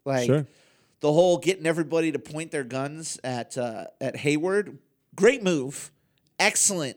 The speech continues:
Speaker 1: e-, exit move. But, like, that's not great, Wanda. That's just not really what you want. That was huge. And then Wanda and Vision fighting, Vision fighting, like, not physically, but arguing.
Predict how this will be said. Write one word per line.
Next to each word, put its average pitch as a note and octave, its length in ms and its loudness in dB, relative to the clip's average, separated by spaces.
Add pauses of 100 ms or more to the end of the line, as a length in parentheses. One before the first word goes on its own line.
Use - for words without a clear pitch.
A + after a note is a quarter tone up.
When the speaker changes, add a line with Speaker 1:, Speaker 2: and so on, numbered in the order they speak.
(120)
Speaker 1:
e-, C#3 40 -6 (220)
exit C3 400 -2
move. F#2+ 380 -14 (480)
But, D3+ 180 0
like, C3+ 340 0
that's G#3 380 0
not A#2+ 220 -12
great, E3+ 280 -2
Wanda. C3+ 520 -6
That's - 180 -10
just - 300 -12
not D3+ 240 -4
really C#3 360 -2 (220)
what - 240 -8
you B2 80 -12
want. - 240 -16 (720)
That G3 220 8
was G#3 160 4
huge. G#3 600 0 (340)
And F3 180 0
then F3+ 160 0
Wanda F#3+ 320 2
and F3+ 140 -4
Vision D#3+ 240 0
fighting, D#3+ 640 -2
Vision D3 400 -4
fighting, D#3 760 -4
like, C#3+ 340 -4
not D#3+ 220 -2 (280)
physically, C3+ 520 -4
but C3+ 220 -2
arguing. C3+ 720 -2